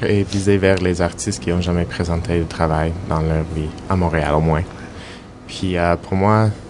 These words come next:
euh, ça m'attirait parce que je savais que... Pas comme je suis éligible, mais c'est comme, c'était la bonne place pour moi parce que j'ai jamais présenté de travail, donc je savais que, comme, c'était une bonne place de commencer.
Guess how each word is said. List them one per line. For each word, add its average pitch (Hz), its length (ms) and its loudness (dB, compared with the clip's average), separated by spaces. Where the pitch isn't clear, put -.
euh, 85 480 2
ça - 160 -2
m'attirait 95 540 0
parce 92 300 -2
que 90 400 0
je - 60 -12
savais 95 640 2
que... 87 560 2
Pas 120 100 4
comme 135 160 0
je 127 60 0
suis 131 120 2
éligible, 107 580 4
mais 98 200 6
c'est 101 160 -2
comme, 101 280 2
c'était - 360 0
la 101 80 4
bonne 101 220 4
place 98 240 0
pour 92 140 -4
moi 95 200 2
parce 87 200 -2
que - 100 -4
j'ai 87 80 0
jamais 87 220 0
présenté 87 420 -2
de 85 60 -2
travail, 87 500 2
donc 90 160 0
je - 100 -6
savais 90 380 2
que, 87 340 2
comme, - 180 -4
c'était - 380 -2
une 90 100 2
bonne 87 140 2
place 87 260 -2
de 85 60 -2
commencer. 90 600 0